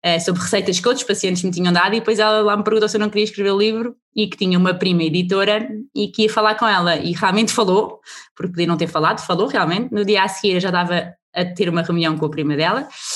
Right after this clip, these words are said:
e foi nesse dia que a Sofia Monteiro, a minha primeira editora, que eu nunca vou esquecer, ehm, me perguntou se eu queria escrever um livro e a partir daí veio então a dieta dos trinta e um dias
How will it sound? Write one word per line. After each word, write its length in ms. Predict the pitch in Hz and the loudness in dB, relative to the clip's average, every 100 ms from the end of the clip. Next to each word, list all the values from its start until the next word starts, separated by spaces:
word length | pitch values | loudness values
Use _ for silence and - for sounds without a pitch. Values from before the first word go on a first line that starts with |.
| - - _ | -8 -10 _
e 200 | 202 208 202 | 0 0 0
foi 200 | 226 208 | 0 2
nesse 260 | 220 - | 2 -2
dia 400 | 214 220 233 240 | 0 2 2 -2
que 140 | - 214 | -2 0
a 100 | 190 | 0
Sofia 300 | - 185 165 | -4 -2 0
Monteiro, 400 | 151 165 226 247 | 0 0 0 0
a 20 | |
minha 220 | 190 175 | 0 -2
primeira 320 | 175 156 151 | -2 -2 0
editora, 360 | 151 147 147 180 | -2 -2 -2 -2
que 80 | 226 | -2
eu 60 | |
nunca 220 | 175 170 | -2 -2
vou 100 | 156 | -2
esquecer, 580 | 151 - 151 156 185 - _ - - - - | -4 -2 -4 -2 -6 -6 _ -20 -20 -20 -2
ehm, 1000 | 180 175 180 185 185 185 190 190 185 180 180 - _ _ - | 2 2 2 0 -2 -2 -2 -4 -4 -6 -10 -18 _ _ -4
me 340 | 202 202 208 | 0 2 2
perguntou 380 | 180 226 226 240 | 2 -2 0 -2
se 120 | 262 | -2
eu 40 | 247 - - | -2 -4 -4
queria 160 | 240 | -2
escrever 280 | 247 240 240 | 0 0 0
um 80 | 240 | 2
livro 340 | 277 294 285 | 2 0 0
e 120 | 294 233 | 2 0
a 40 | |
partir 280 | 185 180 202 | 0 -2 0
daí 180 | 180 185 | 0 2
veio 220 | 185 180 | 2 0
então 180 | 180 180 | 0 0
a 60 | |
dieta 320 | 180 185 185 | 2 0 -2
dos 160 | 180 - | -8 -6
trinta 240 | 180 180 | -6 -2
e 60 | 185 | 0
um 60 | 175 | 0
dias 380 | 180 196 - | 0 -2 -6